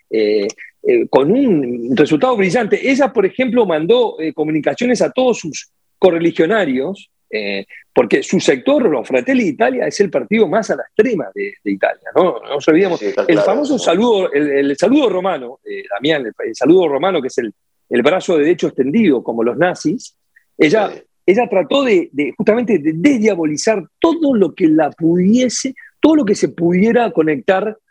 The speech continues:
Speaker 1: con su, em, con su pasado, eh, neofascista o con su vínculo con el duce, etcétera, ¿no? Entonces, sí es clara con los inmigrantes, como decís tú,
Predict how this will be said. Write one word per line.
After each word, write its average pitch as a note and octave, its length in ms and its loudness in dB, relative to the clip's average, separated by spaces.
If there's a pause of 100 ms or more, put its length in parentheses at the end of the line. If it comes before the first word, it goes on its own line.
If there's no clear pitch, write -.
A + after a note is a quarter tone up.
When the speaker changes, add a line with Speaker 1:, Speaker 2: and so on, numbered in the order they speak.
(220)
Speaker 1:
con C#3 220 2
su, C3+ 500 2
em, A#2 640 -2
con C#3 180 2
su D#3 180 0
pasado, G#3 720 0
eh, A#2+ 280 -6
neofascista F3 840 -2
o D#3 100 -2
con C3+ 160 -4
su F3 140 0
vínculo G#3+ 640 2 (280)
con D3+ 180 4
el D3 140 -2
duce, G3 540 2
etcétera, G#2+ 600 -4
¿no? E3 180 -2
Entonces, G#3+ 420 0 (260)
sí D4+ 460 0
es F#3+ 120 0 (100)
clara A#3 360 2
con D3+ 200 -4
los C#3 220 -4
inmigrantes, F#3+ 560 0
como C#3 220 -2
decís D#3 240 -4
tú, G#3+ 280 0